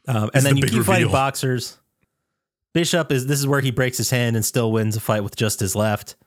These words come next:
Speaker 1: Uh, Frost keeps getting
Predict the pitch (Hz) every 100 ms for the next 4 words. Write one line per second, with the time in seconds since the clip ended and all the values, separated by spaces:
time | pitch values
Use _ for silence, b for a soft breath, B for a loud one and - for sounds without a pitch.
0 | - 101 92 85 - _ - - - -
1 | 156 160 156 - - 143 127 151 131 127
2 | 123 123